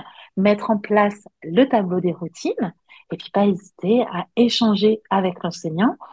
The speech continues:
pour, bah, justement peut-être adapter au mieux les apprentissages et qu'il y ait un bon, euh, des bons liens entre, euh, entre l'école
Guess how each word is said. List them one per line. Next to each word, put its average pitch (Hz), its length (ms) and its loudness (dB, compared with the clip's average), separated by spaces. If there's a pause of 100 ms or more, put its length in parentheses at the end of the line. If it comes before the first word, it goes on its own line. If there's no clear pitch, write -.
(260)
pour, 208 320 2
bah, 156 160 -4
justement 196 400 -2
peut-être 196 340 -4 (140)
adapter 208 720 4
au 202 120 6
mieux 190 340 2
les 190 240 0
apprentissages 196 800 0 (360)
et 175 120 -2
qu'il - 200 4
y 226 40 10
ait - 20 8
un 185 120 4
bon, 208 480 6
euh, 170 220 4 (640)
des 202 120 10
bons 226 220 8
liens 226 460 6 (360)
entre, 202 360 0
euh, 180 420 -2 (760)
entre 175 540 0
l'école 196 460 2